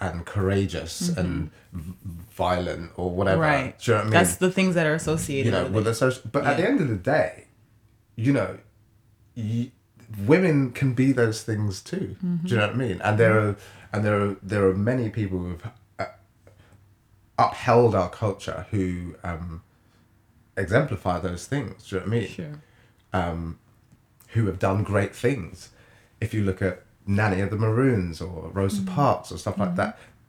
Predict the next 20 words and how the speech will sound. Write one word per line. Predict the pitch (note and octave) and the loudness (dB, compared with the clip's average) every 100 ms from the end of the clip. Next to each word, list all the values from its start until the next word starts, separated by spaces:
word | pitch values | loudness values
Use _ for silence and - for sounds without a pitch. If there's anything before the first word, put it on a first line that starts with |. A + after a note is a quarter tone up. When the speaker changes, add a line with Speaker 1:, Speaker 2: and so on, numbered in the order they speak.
| _ - | _ -4
Speaker 1:
courageous, | - C#3+ E3+ F#3 - | 2 4 4 2 4
Speaker 2:
Harriet | C#4 D4+ D4+ B3 | 6 6 6 4
Tubman. | D4+ - A#3+ | 6 8 8
Speaker 1:
assertive. | F3+ F#3 F#3+ F#3 E3+ D#3 - | 10 10 10 6 -4 -4 -2
Speaker 2:
Okay, | C4+ E4+ F#4 E4 | 0 4 4 4
she | D#4 F4 | 4 4
was | D4+ | 6
knocking | A#3+ B3+ C4+ | 6 6 6
people | C4+ C4 B3+ | 4 6 6
over | A#3+ | 6
the | A#3 | 8
head. | C#4+ C#4+ A#3+ | 10 10 10
If | G3+ - | 6 10
that's | A#3 A#3 | 10 12
not | D4+ C4+ | 12 12
Speaker 1:
Violent. | B3 | 12
Speaker 2:
masculine, | B3 D#4+ C#4+ F4 E4+ | 10 10 12 12 12
<laughs> | |
Speaker 1:
Exactly. | A#4 | 12
Speaker 2:
I | A4+ | 12